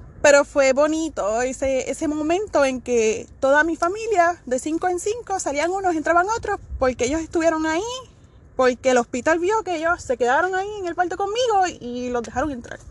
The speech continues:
Y los dejaron entrar.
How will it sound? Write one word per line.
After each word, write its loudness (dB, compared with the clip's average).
Y 2
los 4
dejaron 2
entrar. -10